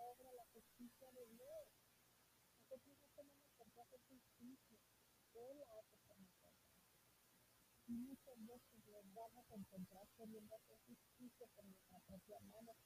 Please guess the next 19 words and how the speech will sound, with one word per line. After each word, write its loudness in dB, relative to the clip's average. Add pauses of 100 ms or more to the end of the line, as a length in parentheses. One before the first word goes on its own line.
(240)
por 12
las 12
situaciones 4
difíciles 2
y 2 (160)
crueles 12
que -4
nosotros -6
sentimos 4
que -8
estamos -4
viviendo. -2 (1000)
Pero 6
cuando 4
tomamos -4
la 2
decisión 0
de 4
poner 2